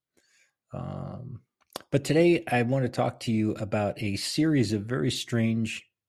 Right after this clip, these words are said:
I'll call them coincidences, although there's at least one that is not a coincidence.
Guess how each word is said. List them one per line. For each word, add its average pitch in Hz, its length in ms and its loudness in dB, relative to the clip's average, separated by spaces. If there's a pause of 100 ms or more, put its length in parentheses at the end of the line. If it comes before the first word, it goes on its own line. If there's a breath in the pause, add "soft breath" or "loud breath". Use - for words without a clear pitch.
(320)
I'll 160 80 -4
call - 220 0
them 123 180 0
coincidences, 104 1040 -4
although 104 500 0 (760 soft breath)
there's 113 180 2
at - 160 -2
least 160 360 2
one 110 460 2 (160)
that 107 260 -2 (400)
is - 220 -6
not 107 260 0
a 92 60 -4
coincidence. 101 840 -6